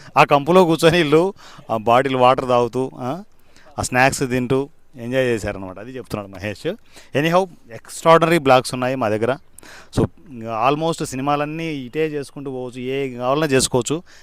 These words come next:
except పల్లెటూరు తప్ప మిగతా అంతా ఇటు చేసుకోవచ్చు.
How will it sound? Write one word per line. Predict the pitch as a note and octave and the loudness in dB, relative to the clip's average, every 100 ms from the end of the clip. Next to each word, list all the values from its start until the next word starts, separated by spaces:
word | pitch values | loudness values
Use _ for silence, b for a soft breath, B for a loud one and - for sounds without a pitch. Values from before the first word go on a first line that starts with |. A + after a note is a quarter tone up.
| b | b
except | A#2 - D#3+ D3 | -6 -2 -2 -2
పల్లెటూరు | C#3 D3+ D#3+ E3+ | -2 -2 0 -2
తప్ప | C#3+ B2+ D#3 | -2 -4 -6
మిగతా | C3+ B2+ C3+ | -8 -8 -8
అంతా | C3 C#3 | -4 -2
ఇటు | D3 | -2
చేసుకోవచ్చు. | A#2 A2+ A#2 - A#2+ G#2+ D3+ | 2 2 2 2 2 2 -2